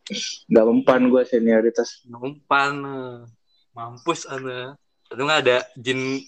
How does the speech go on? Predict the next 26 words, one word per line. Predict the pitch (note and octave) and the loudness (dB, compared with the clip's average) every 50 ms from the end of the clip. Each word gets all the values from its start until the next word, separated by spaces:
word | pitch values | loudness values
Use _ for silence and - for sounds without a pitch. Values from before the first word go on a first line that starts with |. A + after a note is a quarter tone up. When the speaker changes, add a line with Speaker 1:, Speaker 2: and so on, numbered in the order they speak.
| _ _ _ _ - | _ _ _ _ -8
Speaker 2:
apa? | - B2 C#3+ D#3+ F3 - - - _ _ _ _ _ _ _ _ | -8 -6 -4 -6 -6 -8 -12 -20 _ _ _ _ _ _ _ _
Jin, | - A#2 A#2+ C3 C3 C3+ C3+ C3+ C3+ C3+ C#3 C#3 C#3 C#3 _ _ _ - | -18 -12 -8 -8 -6 -6 -6 -8 -8 -8 -8 -10 -12 -16 _ _ _ -16
jin | C3 B2 C#3+ C3+ | -8 -6 -4 2
dan | C3 C#3 C#3+ C#3+ C#3+ | 4 4 4 4 4
Juna. | C3+ D#3 D3+ C#3+ D3 - | 0 0 2 2 2 0
<laughs> | - D3+ D3 - - - - - - - _ _ _ - - - - - - - | 2 2 2 4 4 4 2 2 -2 -12 _ _ _ -10 -10 -8 -8 -12 -18 -14
Nggak, | - D3 B2+ A#2+ A#2+ | -10 -6 -2 -2 0
nggak | A#2+ A#2+ A#2 | -2 -2 -2
jadi. | A#2 - - - | -4 -4 -2 2
Speaker 1:
Ah, | A#2 A#2+ A#2+ A#2 A2+ A2+ G#2+ G#2+ G#2 G2 G2 G2+ G2+ G#2 G#2 | 2 4 4 6 6 6 6 6 4 6 6 6 4 4 2
Tuyul | - B2 B2+ B2+ B2 | 0 0 0 2 2
dan | B2+ B2+ B2+ | 2 2 4
Bayul. | C3 C3 B2+ B2 B2 A2+ A#2 A#2 A#2 A2+ A2+ A2+ A#2 _ _ _ _ _ _ _ _ _ _ _ - - _ _ _ _ - - - _ _ - | 4 4 4 4 4 4 4 4 4 4 2 0 -4 _ _ _ _ _ _ _ _ _ _ _ -20 -20 _ _ _ _ -20 -20 -20 _ _ -2
Speaker 2:
Iya, | C3+ B2 A#2+ B2 A#2+ A2+ | 0 0 0 0 -2 -4
Bayul. | A2 G#2+ A2 A2 A2+ G#2+ A2 A2 _ _ _ _ _ _ _ _ _ _ _ _ _ | -6 -10 -12 -12 -14 -14 -16 -18 _ _ _ _ _ _ _ _ _ _ _ _ _
<laughs> | - - - G#3 - _ _ _ _ _ _ - - | -20 -16 -16 -16 -16 _ _ _ _ _ _ -10 -4
Udah. | - A3 G3 - D#3 D3+ - - - - - - - - _ _ _ _ _ _ - - F3 F#3 F#3 - F#3 - | 0 2 2 4 2 0 0 -2 -8 -10 -12 -20 -20 -20 _ _ _ _ _ _ -2 0 0 0 -2 -6 -8 -2
Lat, | - C#3+ C#3+ C#3 - - - _ _ _ _ _ _ _ _ _ _ _ _ _ _ _ _ _ | 2 4 4 4 2 -2 -16 _ _ _ _ _ _ _ _ _ _ _ _ _ _ _ _ _
kalau | _ - C3 C3 C#3+ | _ 0 2 2 4
lu | D#3 F3 | 2 2
gimana | E3 D3+ D3 D3 C#3+ C#3 | 0 0 0 0 0 -2
nih? | C3+ A#2+ A2 G#2 - _ _ _ _ - - _ _ _ _ _ _ _ - | -4 -6 -8 -10 -12 _ _ _ _ -20 -20 _ _ _ _ _ _ _ -8
Lu, | B2+ C3 D3 D#3 D#3 D3+ D3 C#3 - - - | -4 -2 0 0 0 0 -2 -2 -6 -8 -8
eh, | - A#2+ A#2 A2+ A2 A2 G#2+ G#2+ G#2 - - | -6 -6 -4 -4 -6 -6 -8 -10 -12 -14 -12
lu | - C#3+ E3 D#3+ D#3 D3 | -8 -6 -4 -4 -4 -4
kan | - D3+ D3+ D3+ D3+ D3+ D3+ | -4 -4 -4 -4 -6 -14 -14